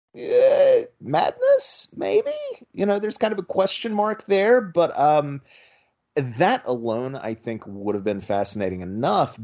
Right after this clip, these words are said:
But then you get to the final fifteen minutes,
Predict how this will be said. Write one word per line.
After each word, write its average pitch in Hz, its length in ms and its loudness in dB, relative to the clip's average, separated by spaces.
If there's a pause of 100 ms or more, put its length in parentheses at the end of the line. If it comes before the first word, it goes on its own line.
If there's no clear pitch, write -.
(120)
But 113 340 2
then 127 160 -2
you 120 80 -6
get 117 140 -4
to 120 80 -10
the 113 80 -8
final 110 280 -2
fifteen 113 560 -6
minutes, 120 360 -4